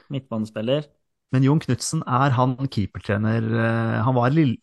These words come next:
Speaker 2: Lillestrøm en periode i hvert fall.
Speaker 1: Riktig, og sønnen hans, eh, jeg vet ikke hvor han havna hen nå, for han, eh,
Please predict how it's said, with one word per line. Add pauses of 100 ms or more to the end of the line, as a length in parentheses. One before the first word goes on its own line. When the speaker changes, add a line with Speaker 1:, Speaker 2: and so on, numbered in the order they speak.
(120)
Speaker 2:
Lillestrøm
en
periode
i
hvert
fall. (240)
Speaker 1:
Riktig, (180)
og
sønnen
hans, (180)
eh, (180)
jeg
vet
ikke
hvor
han (180)
havna
hen
nå, (100)
for
han,
eh,